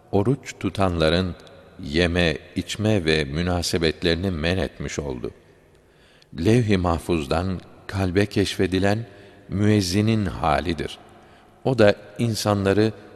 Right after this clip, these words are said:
yiyip içmekten men etmesidir. Fakat hayal, bu mananın asıl ruhu olan mühürlemek ile zapt etmiştir.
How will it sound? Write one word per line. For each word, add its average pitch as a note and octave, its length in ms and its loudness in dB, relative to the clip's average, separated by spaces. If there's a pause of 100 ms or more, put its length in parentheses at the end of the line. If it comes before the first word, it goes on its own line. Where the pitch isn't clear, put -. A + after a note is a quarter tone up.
(120)
yiyip G2 420 0
içmekten F#2 600 -4
men D#2 280 -4
etmesidir. - 680 -6 (560)
Fakat C3 320 0
hayal, F#2 420 2 (520)
bu E3+ 100 0
mananın F2+ 640 0 (320)
asıl B2 380 0
ruhu F2+ 320 2
olan F2 420 0 (420)
mühürlemek F#2 720 0
ile D#2+ 260 0
zapt D2+ 380 -4
etmiştir. - 640 -10